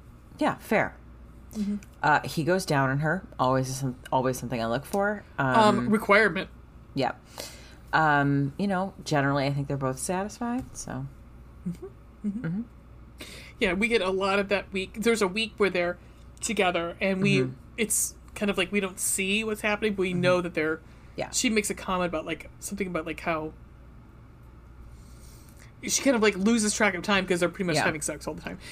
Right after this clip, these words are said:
Speaker 1: Yeah,
Speaker 2: We don't
Speaker 1: he makes
Speaker 2: see
Speaker 1: a
Speaker 2: any of
Speaker 1: comment
Speaker 2: that.
Speaker 1: about how, like, her golf shirt, because she's like, "How did you not know that I played golf? I wear my, my college
Speaker 2: Oh,
Speaker 1: sweatshirt
Speaker 2: yeah.
Speaker 1: all the time," or whatever. And he's like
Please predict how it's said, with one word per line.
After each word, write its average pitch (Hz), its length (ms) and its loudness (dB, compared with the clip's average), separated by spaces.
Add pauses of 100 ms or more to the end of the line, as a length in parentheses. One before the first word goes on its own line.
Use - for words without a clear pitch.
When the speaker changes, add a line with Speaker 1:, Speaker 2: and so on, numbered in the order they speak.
(100)
Speaker 1:
Yeah, 180 140 6
Speaker 2:
We 262 40 8
don't 254 140 6
Speaker 1:
he 202 80 4
makes 220 160 6
Speaker 2:
see 196 80 6
Speaker 1:
a - 20 6
Speaker 2:
any 175 100 2
of 196 60 6
Speaker 1:
comment 160 180 6
Speaker 2:
that. 151 40 4
Speaker 1:
about 143 220 4
how, 139 240 4
like, 135 360 0
her 139 320 0 (160)
golf 123 320 2
shirt, 160 560 -2
because 143 480 0 (280)
she's - 260 -2
like, 170 100 2
"How 160 160 6
did 240 160 0
you 220 100 4
not 139 320 2
know 123 160 2
that 110 100 -2
I 107 100 -2
played 107 240 -4
golf? 101 280 0
I 113 120 4
wear 139 260 2
my, 131 400 2
my 127 220 2
college 135 500 0 (500)
Speaker 2:
Oh, 247 60 10 (100)
Speaker 1:
sweatshirt 165 220 4
Speaker 2:
yeah. 226 140 8
Speaker 1:
all 135 60 2
the 147 100 0
time," 147 260 4
or 131 80 2
whatever. 131 340 2 (440)
And 160 140 2
he's 175 360 2
like 139 300 2